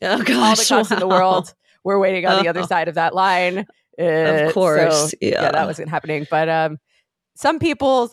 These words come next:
Speaker 2: kinda ran into the forest, and 'cause that felt like the safest place to go at that point, at which point the cops started shooting tear gas canisters into the forest itself,
Speaker 1: Yeah.
Speaker 2: which is a major ha-,
Speaker 1: Ugh.
Speaker 2: major hazard,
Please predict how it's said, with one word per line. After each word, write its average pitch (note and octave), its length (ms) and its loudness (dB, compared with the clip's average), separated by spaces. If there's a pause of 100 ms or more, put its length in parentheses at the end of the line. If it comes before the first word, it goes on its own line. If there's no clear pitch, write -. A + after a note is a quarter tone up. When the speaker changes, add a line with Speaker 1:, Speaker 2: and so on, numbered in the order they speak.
Speaker 2:
kinda A3+ 220 -2
ran F#3 460 0
into F3 760 0
the E3 60 -10
forest, C#4 760 0 (400)
and F3 420 2
'cause F3 160 -4
that E3+ 260 -2
felt F#3 240 0
like E3 240 -2
the E3+ 60 -18
safest F3+ 380 -4
place F3 180 0
to E3 60 -16
go F#3 340 2
at - 160 -2
that F#3+ 200 -2
point, F#3+ 400 -2
at D#3 160 0
which F3 200 -4
point F3 180 -4
the E3 80 -8
cops E3 280 -4
started E3+ 260 -4
shooting E3 480 -2
tear E3+ 200 -4
gas E3 300 -4
canisters D#3 640 -4 (340)
into G#3+ 460 -2
the G#3+ 100 0
forest G#3+ 460 0
itself, C#4+ 680 -2
Speaker 1:
Yeah. - 260 -2 (140)
Speaker 2:
which A3 120 -2
is A3+ 120 -4
a A#3 40 -2
major A#3+ 400 2
ha-, A3 300 0
Speaker 1:
Ugh. F3+ 40 -10
Speaker 2:
major A#3 300 -2
hazard, F#3+ 600 -2